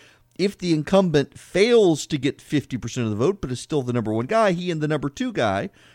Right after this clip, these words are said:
are gonna wind up on the ballot together. And if he's the number three guy in a three-way race in the convention, well, then he's out. He's done for. But it's all based on committed party activists.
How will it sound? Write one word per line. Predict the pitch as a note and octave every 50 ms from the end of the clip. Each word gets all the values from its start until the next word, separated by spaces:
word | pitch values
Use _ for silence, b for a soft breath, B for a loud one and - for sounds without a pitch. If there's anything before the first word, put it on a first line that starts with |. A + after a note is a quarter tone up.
| b b b
are | - D3+
gonna | C#3+ D#3+ C#3+ C3
wind | B2+ B2+ B2 B2
up | C3 -
on | C3+ B2
the | C3
ballot | B2+ G#3 A3 A3 G3
together. | E3 C#3+ A2+ C3 C3+ E3 F3
And | F3 E3
if | E3+ -
he's | G3 F#3+ F#3+ F3
the | - F3
number | F3+ F3+ D3+ D#3+
three | D#3 - G3 A#3 C4+ C4+
guy | G3+ G3+ D3+ C#3 C#3
in | C3+ C3
a | C3
three-way | C3 - D3+ C#3+ C3+ C3+ C3 B2+
race | A#2+ C3 C3 C3+ -
in | C#3 A2+
the | G#2+ -
convention, | - C3+ D3+ A3 C4 B3+ - - F3 F3
well, | E3 E3+ F3+ F3
then | F#3+ F#3
he's | F#3+ A3 A3 B3+
out. | B3+ C4 B3 - - -
He's | F3 F3+ F#3+ -
done | - B3 B3+ A#3+
for. | - - - C#3 F2+ - - _ _ _ _ _ _ _ _ _ _ _ _ _ _ _ _ _ _ _ _ _ _ _ _ _ _ _ _ _ _ _
But | D3 D3+ G3+ G3+
it's | G3 F3 -
all | G3+ G#3 A#3 B3+ A#3
based | F3 G#3 G3+ G#3+ G3+ - -
on | F#3 F3+ F3
committed | E3+ - - E3 E3+ F3 E3+ F3 D#3+ D#3+
party | - E3 D3+ D3+ D3 E3
activists. | F#3+ G3 G3+ G3 D3+ A#2 A2+ A2+